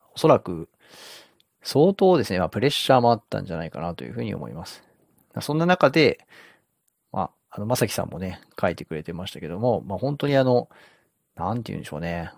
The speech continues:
本当に待ち望んでいたシーンであるのは間違いなかったわけですけど、その思いとですね、それが、ちゃんと、こう、アニメーションとして現実化して、きちんと楽しんで、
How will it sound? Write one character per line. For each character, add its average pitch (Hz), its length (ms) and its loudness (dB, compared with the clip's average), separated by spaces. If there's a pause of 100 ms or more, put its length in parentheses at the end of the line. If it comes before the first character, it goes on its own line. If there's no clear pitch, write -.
本 113 160 -4
当 123 80 0
に 113 40 0
待 98 220 0
ち - 160 -4
望 131 440 2
ん - 20 -8
で 131 100 2
い 123 80 -2
た 123 120 2
シ - 180 -4
ー 117 120 -2
ン 95 40 -6
で 92 100 -4
あ 90 40 -2
る 87 60 -6
の 80 120 -6
は 80 180 -6
間 104 280 -4
違 - 20 -4
い - 20 -8
な 92 80 -6
か 90 120 -8
っ - 40 -12
た 92 100 -8
わ 85 60 -6
け - 100 -14
で 85 60 -12
す - 100 -14
け 95 80 -10
ど、 98 200 -6
そ 101 100 -8
の 104 320 -6
思 131 380 4
い 123 260 0
と 92 160 -6
で 85 120 -6
す - 140 -14
ね、 85 460 -8
そ - 160 -12
れ 107 80 -6
が、 107 300 0 (960)
ち - 80 -4
ゃ 131 100 4
ん 165 140 2
と、 160 540 6 (600)
こ 143 380 2
う、 - 40 -12
ア 139 40 -2
ニ 156 100 2
メ 160 100 6
ー - 20 6
シ 143 60 -2
ョ 135 40 4
ン - 20 -2
と 104 80 0
し 101 100 -4
て - 20 -12
現 101 260 -2
実 117 260 -6
化 110 140 4
し - 200 -8 (140)
て、 123 240 2 (480)
き - 100 -12
ち - 160 -4
ん 98 100 -4
と 127 320 2 (1160)
楽 101 200 -2
し 110 120 -6
ん 95 80 -4
で、 85 260 -4